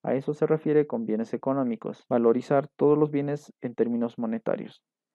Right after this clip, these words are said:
Principio de la moneda común denominador. Nos menciona que toda información financiera debe ser elaborada usando una unidad monetaria,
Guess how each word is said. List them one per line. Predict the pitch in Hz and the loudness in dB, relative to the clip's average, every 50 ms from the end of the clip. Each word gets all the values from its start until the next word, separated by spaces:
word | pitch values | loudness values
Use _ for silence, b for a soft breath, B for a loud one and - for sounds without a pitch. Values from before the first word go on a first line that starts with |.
| _ _ _ _ _ _ _ _ _ _ | _ _ _ _ _ _ _ _ _ _
Principio | - 135 139 139 - 208 190 - 175 170 | -4 -4 -4 -2 -2 -4 0 2 4 6
de | 165 | 6
la | 147 139 | 6 4
moneda | 139 139 135 147 156 151 147 139 | 2 0 -2 -2 0 0 0 2
común | 143 127 123 131 135 131 | 0 0 0 0 0 0
denominador. | 123 120 117 120 117 117 113 113 110 110 110 107 - - _ _ _ _ _ _ _ _ _ _ | 2 0 0 0 0 0 0 2 4 4 4 2 2 -4 _ _ _ _ _ _ _ _ _ _
Nos | 156 147 143 | -2 -2 0
menciona | 170 170 165 156 - 208 190 170 | 0 -2 -4 -2 -2 0 0 0
que | 156 - 147 | 0 0 -2
toda | 143 - 190 196 196 185 | 2 4 4 4 4 4
información | 165 - 156 135 139 143 139 - 170 151 | 2 2 2 2 2 -2 -2 -2 -4 -4
financiera | - 156 143 135 135 - 151 143 139 139 135 | -2 0 0 0 0 2 2 2 4 4 4
debe | 135 131 139 143 | 4 4 4 2
ser | 139 151 151 | 2 2 2
elaborada | 151 143 139 139 135 135 127 127 127 131 135 139 139 | 4 6 6 4 6 6 6 6 6 6 4 2 0
usando | - 135 117 - - 120 120 120 | -2 -6 -6 -4 -4 -4 -2 -2
una | 117 120 117 | -2 -2 -2
unidad | 113 117 113 113 117 117 117 | -2 -2 0 4 4 4 4
monetaria, | 117 117 113 117 120 - 143 131 120 127 127 - | 4 2 2 0 2 4 4 4 4 0 -6 -10